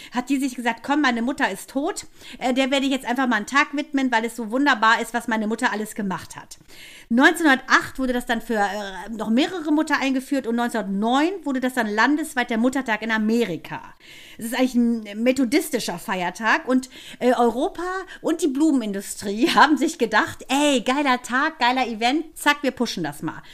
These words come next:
So ist das eigentlich entstanden. Also das hat mit den Fui-Fui-Nazis nichts zu tun. Es ist einfach ein Tag, an dem die Mutter ge-, der Mutter gehuldigt wird und eigentlich ist es ursprünglich der Gedenktag für die verstorbene Mutter von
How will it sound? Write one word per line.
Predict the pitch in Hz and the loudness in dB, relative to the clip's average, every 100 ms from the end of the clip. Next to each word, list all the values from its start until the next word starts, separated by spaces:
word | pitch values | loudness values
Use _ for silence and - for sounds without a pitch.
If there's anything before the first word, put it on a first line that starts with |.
| - | -6
So | 294 | -2
ist | 339 294 | 0 -2
das | - | -2
eigentlich | 214 226 | -6 -4
entstanden. | 214 214 - 165 160 165 | -4 -4 -4 -4 -6 -6
Also | 190 220 220 - - | -4 -4 -6 -14 -6
das | 247 302 | -2 0
hat | 339 | 0
mit | 302 254 | 0 0
den | 233 | 0
Fui-Fui-Nazis | - 254 254 240 220 220 233 - | 2 2 4 2 2 0 -2 -8
nichts | 202 - | -10 -10
zu | 202 | -12
tun. | - 285 440 440 - - | -6 -6 -6 -12 -20 -6
Es | 254 254 | -6 -4
ist | 262 - | -8 -2
einfach | 262 339 349 330 | -2 0 -2 -4
ein | 220 220 | -4 -6
Tag, | 247 254 277 | 0 2 2
an | 233 | -2
dem | 240 214 | -2 -2
die | 202 | -2
Mutter | 294 359 | -2 -2
ge-, | 311 269 | 0 0
der | 226 202 | 0 2
Mutter | 247 - 330 | 0 0 -2
gehuldigt | 285 294 277 262 - | 0 0 0 -4 -2
wird | 262 254 - | 0 0 -2
und | 220 220 - - - - | -4 -4 -8 -20 -18 0
eigentlich | 247 285 294 277 233 | 2 4 2 0 -4
ist | 240 | -8
es | - | -4
ursprünglich | 254 254 - 254 247 - | 0 0 0 0 0 -2
der | 208 202 | -6 -4
Gedenktag | 202 226 269 311 277 254 - | -2 0 0 0 -2 -2 -4
für | 220 | -8
die | 202 | -8
verstorbene | 214 202 - 226 269 277 208 | -6 -8 -2 2 4 4 2
Mutter | 208 240 | 0 0
von | 220 196 185 | 0 -2 -4